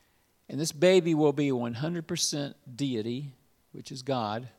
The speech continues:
and one hundred percent humanity. He will be the Son of God, the Son of Man. And that's all God's working.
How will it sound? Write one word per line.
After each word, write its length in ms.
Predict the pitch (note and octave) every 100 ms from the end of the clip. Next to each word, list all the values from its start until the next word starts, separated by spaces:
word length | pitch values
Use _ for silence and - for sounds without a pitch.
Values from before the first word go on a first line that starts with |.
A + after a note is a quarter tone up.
| _ _ _ _ _
and 120 | C3+ C#3
one 120 | B2+
hundred 280 | D3 D3 D3
percent 340 | C#3 C#3+ -
humanity. 760 | - D3 C3 C3+ A#2 G2 - - _ _ _ _ _ _ _ _ _ _ _ _ -
He 140 | E3+
will 120 | E3+
be 380 | D3+ D#3 D3 C#3+
the 100 | A#2
Son 300 | - D3+ D#3
of 100 | D3+
God, 480 | C#3 C3 B2 B2 A2+ - _ _ _ _ _ -
the 60 | B2
Son 280 | - C3
of 120 | B2+ G#2+
Man. 420 | G#2+ G2+ G2 G#2 _ _ _ _ _ _ _ _ _ _ _ _ _ _ _ _ _ _ _ _ _ - - -
And 140 | E3
that's 200 | D3+ D3+
all 220 | D#3+ D#3+
God's 360 | D#3 D3+ D3+ D3+
working. 480 | D3 D3+ - G#2